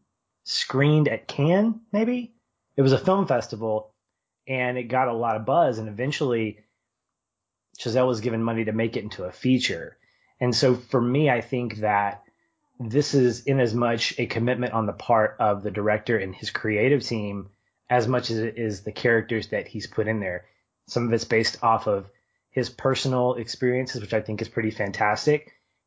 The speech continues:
And as you mentioned, it's very grounded. It's very relatable in a sense that we feel the sym-, we, we're sympathetic towards these different characters in some ways. I watched this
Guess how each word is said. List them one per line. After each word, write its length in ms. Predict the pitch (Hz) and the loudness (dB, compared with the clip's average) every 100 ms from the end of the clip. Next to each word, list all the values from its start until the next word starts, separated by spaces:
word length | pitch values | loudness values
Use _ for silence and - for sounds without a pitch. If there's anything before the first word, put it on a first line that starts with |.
| _ | _
And 280 | 131 131 127 | 2 4 4
as 180 | 127 117 | 2 2
you 80 | 131 | 2
mentioned, 440 | 127 139 151 117 110 | 2 2 2 0 -4
it's 140 | - | -10
very 340 | 104 107 107 | -6 -2 -2
grounded. 520 | 104 104 120 120 80 _ | -2 -2 -2 -4 -10 _
It's 160 | - - | -12 -8
very 640 | 110 117 117 120 117 110 _ _ _ _ _ _ _ - | -4 0 2 2 -2 -6 _ _ _ _ _ _ _ -2
relatable 840 | 135 131 131 151 175 170 180 170 - _ _ - | 2 4 4 4 4 6 6 4 -2 _ _ -6
in 120 | 139 | -4
a 80 | 123 | -4
sense 400 | - 139 131 - | -2 -2 -2 -6
that 500 | 113 120 113 110 - _ _ _ - | -2 2 2 0 -4 _ _ _ -8
we 100 | 110 | -8
feel 800 | - - 135 135 131 123 117 - _ _ _ _ _ - | -8 -8 0 4 6 4 2 -8 _ _ _ _ _ -12
the 560 | 110 113 107 101 98 95 _ _ _ _ _ _ _ | -6 -4 -4 -6 -10 -16 _ _ _ _ _ _ _
sym-, 380 | - - 156 156 | -6 0 0 0
we, 200 | 127 127 | -2 -2
we're 100 | 143 | -2
sympathetic 600 | 139 170 127 151 131 113 | 0 0 0 0 0 -2
towards 300 | - 123 110 | -6 -6 -6
these 180 | 110 110 | -6 -8
different 240 | 113 104 101 | -6 -10 -4
characters 680 | 110 95 - 87 - - - _ _ _ | -2 -2 -6 -18 -16 -16 -18 _ _ _
in 100 | 131 | -8
some 200 | 113 127 | -2 -2
ways. 220 | 107 95 - _ _ - | -2 -8 -12 _ _ -2
I 120 | 127 | 2
watched 280 | 151 139 - | 4 2 0
this 320 | 139 - - | -4 -4 -12